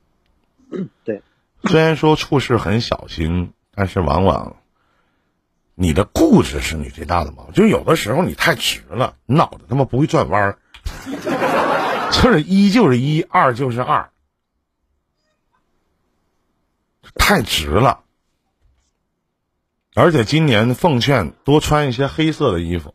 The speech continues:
Speaker 2: 啊。
Speaker 1: 好。
Speaker 2: 就没事买点黑
Speaker 1: 衣服基本上都是黑，都是黑色衣服。
Speaker 2: 嗯。嗯。多买点黑色的衣服穿，嗯。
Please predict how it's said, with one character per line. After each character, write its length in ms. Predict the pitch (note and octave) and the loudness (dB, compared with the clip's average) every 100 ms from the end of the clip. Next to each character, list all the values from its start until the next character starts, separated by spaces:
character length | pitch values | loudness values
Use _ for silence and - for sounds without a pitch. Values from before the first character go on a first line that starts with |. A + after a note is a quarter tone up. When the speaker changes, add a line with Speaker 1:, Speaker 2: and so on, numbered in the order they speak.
| _ _ _ _ _ | _ _ _ _ _
Speaker 2:
啊。 320 | A2+ C3+ C3+ _ _ _ _ _ _ _ _ _ _ _ _ _ _ | 2 2 0 _ _ _ _ _ _ _ _ _ _ _ _ _ _
Speaker 1:
好。 220 | A2+ G#2 _ _ _ _ _ _ _ _ _ _ _ _ _ | -8 -8 _ _ _ _ _ _ _ _ _ _ _ _ _
Speaker 2:
就 80 | B2 | 2
没 120 | A2+ | 2
事 140 | C3+ B2+ | 2 2
买 140 | G#2+ | 2
点 120 | B2 | 2
黑 60 | E3+ | 0
Speaker 1:
衣 40 | |
服 100 | E3 | -2
基 80 | D3+ | -4
本 80 | D#3+ | -4
上 120 | D3+ | -2
都 80 | D#3+ | -4
是 60 | |
黑， 180 | D3+ C#3+ - _ _ _ _ | -6 -10 -14 _ _ _ _
都 100 | - | -8
是 80 | D3+ G#2+ | -4 -4
黑 100 | A#2 | -4
色 100 | A2+ | -10
衣 60 | |
服。 100 | G#2 - - _ - | -14 -20 -20 _ -2
Speaker 2:
嗯。 220 | G#2 F2 | 0 0
嗯。 80 | - _ _ _ _ _ _ _ _ _ | -6 _ _ _ _ _ _ _ _ _
多 120 | C#3+ | 0
买 160 | D3 D3+ | 2 2
点 100 | F#2 | 2
黑 240 | - D3 | 2 2
色 220 | C#3 A#2 | 2 2
的 80 | D2+ | 2
衣 140 | D#2 | -2
服 100 | D2+ | -6
穿， 340 | A#1 - B1+ B1 _ _ _ _ _ | -10 -8 -8 -8 _ _ _ _ _
嗯。 180 | A#1+ | -18